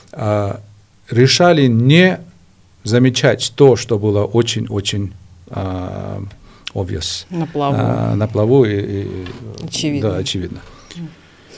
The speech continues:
Speaker 2: Да, очень <laughs> тяж-, я пытаюсь зацепиться за какие-то,
Speaker 1: <laughs>
Speaker 2: м, какие-то обнадеживающие моменты, но нет их в вашей речи.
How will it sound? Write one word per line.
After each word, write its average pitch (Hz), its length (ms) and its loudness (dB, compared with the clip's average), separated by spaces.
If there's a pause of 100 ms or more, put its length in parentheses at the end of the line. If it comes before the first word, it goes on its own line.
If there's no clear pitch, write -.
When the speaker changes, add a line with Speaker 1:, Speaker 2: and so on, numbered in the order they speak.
(800)
Speaker 2:
Да, 170 240 2
очень 185 320 2 (200)
<laughs> - 200 -12
тяж-, 175 200 -4
я 175 220 2 (120)
пытаюсь 190 280 2
зацепиться 185 640 2
за 160 100 2
какие-то, 170 720 4
Speaker 1:
<laughs> - 40 -2
Speaker 2:
м, 160 320 -4 (100)
какие-то 220 300 2 (120)
обнадеживающие 202 1000 6
моменты, 196 440 4
но 190 120 0
нет 165 300 -2
их 139 100 -8
в - 60 -20
вашей 143 280 -8
речи. 214 340 -6